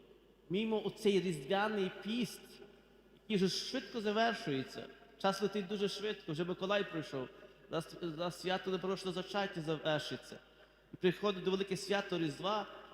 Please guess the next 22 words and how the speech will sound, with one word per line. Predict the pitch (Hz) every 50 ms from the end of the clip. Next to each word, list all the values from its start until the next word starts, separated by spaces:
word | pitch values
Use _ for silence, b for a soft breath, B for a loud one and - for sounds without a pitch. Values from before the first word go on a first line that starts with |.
| - -
і | 170
до | 170 170
нього | 175 180 214 208 196
ми | 196 196
маємо | 190 196 190 190 185
підготуватися | 185 175 170 170 170 165 180 175 170 180 190 190 - 185 165 - 185
гідно | 175 165 170 190 202 175 196 196
і | 185 175
достойно, | - 170 151 - - - 190 196 208 208 190 175 151 143 123 - - - - - - - - -
щоб | - - 165 - -
той | - 214 208 196 - -
Ісус | 185 - - - - 214 233 254 240 - - - - - - - - - - - - - - - - - - -
народжувався | 170 175 170 180 208 226 226 - - 214 208 196 - - - 196
в | 185 170
нас, | 180 185 185 185 180 208 - - - - - - -
в | -
наших | 185 170 - 180 151
серцях. | - - 165 - - - - 147 127 113 110 - - - - - - - - - _ _ _ _ _ _ _ _ _ _ _ _ _ _ _
І | - 180
щоб | 165 202 202 -
кожне | 208 220 202 220 214
привітання, | - - 202 202 196 190 - - 208 214 220 208 202 196 180